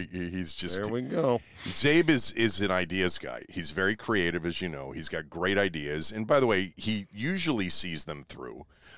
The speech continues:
Speaker 1: But I think a lot of us that have worked with
Speaker 2: Fifty fifty.
Speaker 1: Zabe over the years would say that if he has a flaw, it's that he doesn't always see things through.
Speaker 2: True.
Speaker 1: And so when he offered the home and home the other day, I said, "Yeah, I'll believe it when I see it." And you know what?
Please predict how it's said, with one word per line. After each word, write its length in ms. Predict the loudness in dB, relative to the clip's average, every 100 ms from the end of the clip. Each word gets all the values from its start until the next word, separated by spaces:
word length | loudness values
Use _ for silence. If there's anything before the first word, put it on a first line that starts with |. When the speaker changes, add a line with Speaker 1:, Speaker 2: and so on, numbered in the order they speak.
| 2
Speaker 1:
But 100 | 4
I 60 | 4
think 160 | 4
a 40 | 4
lot 360 | 6 6 6
of 100 | 6
us 160 | 4 4
that 140 | 2
have 120 | 2
worked 300 | 4 4 4
with 160 | 2 2
Speaker 2:
Fifty 160 | 4 2
fifty. 180 | 2 2
Speaker 1:
Zabe 80 | 2
over 180 | 2
the 100 | 0
years 400 | 2 2 2 0 -2
would 160 | -2
say 500 | 0 2 0 0 -2 -8 -20 -20 -20 0
that 140 | 2 2
if 100 | 2
he 120 | 0
has 380 | 2 4 4 2
a 80 |
flaw, 600 | 0 -2 -2 -2 -4 -8 _ _ _ _ _ _
it's 240 | 0 2 4
that 160 | 4
he 80 | 4
doesn't 340 | 4 2 4
always 260 | 4 4 4
see 240 | 2 0
things 400 | 0 -2 -2 -2
through. 340 | 0 2 2 0
Speaker 2:
True. 320 | -10 -6 -6 -8 -20 -20 -18 0
Speaker 1:
And 200 | 0 2
so 300 | 2 4 4
when 200 | 4 2
he 160 | 4 6
offered 420 | 6 6 2 2
the 80 | 4
home 260 | 4 4
and 100 | 2
home 240 | 4 4 4
the 140 | 4
other 220 | 4 2
day, 200 | 2 2 2
I 60 |
said, 280 | 2 0 0
"Yeah, 140 | 4 4
I'll 120 | 4
believe 420 | 2 0 0 -2
it 80 | -2
when 140 | 0 0
I 60 |
see 300 | 2 2 0
it." 140 | -2 -4 _ _ -4
And 200 | -2 0
you 80 | 2
know 140 | 2
what? 280 | 4 4 4